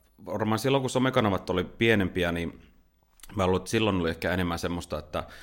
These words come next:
helpommin tuli joku virhe sinne, mutta nykyään joutuu tosi tarkkaan miettiä, mitä tulee sanomaan. Tai sitten jos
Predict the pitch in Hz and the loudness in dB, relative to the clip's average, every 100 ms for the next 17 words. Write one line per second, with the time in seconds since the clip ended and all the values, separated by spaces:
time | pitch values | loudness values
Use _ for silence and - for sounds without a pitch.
0 | - - - - 95 92 87 85 87 85 | -20 -20 -10 -2 -2 -2 -4 -4 -2 -2
1 | 80 85 80 - - _ - 95 92 95 | -2 -4 -6 -8 -20 _ -4 -2 -2 -6
2 | - 87 85 82 - 92 92 107 90 87 | -6 -6 -4 -8 -6 -4 -2 2 2 2
3 | 82 90 - - _ _ _ - 110 104 | -2 -6 -8 -16 _ _ _ -4 0 0
4 | 90 87 - 87 82 85 82 - 87 82 | 0 -4 -4 -6 -4 -4 -6 -6 -6 -6
5 | 92 95 87 85 85 95 87 87 85 87 | -8 -6 -6 -4 -4 -4 -2 -2 -2 -2
6 | 92 107 - 92 - | -4 -4 -4 -4 -6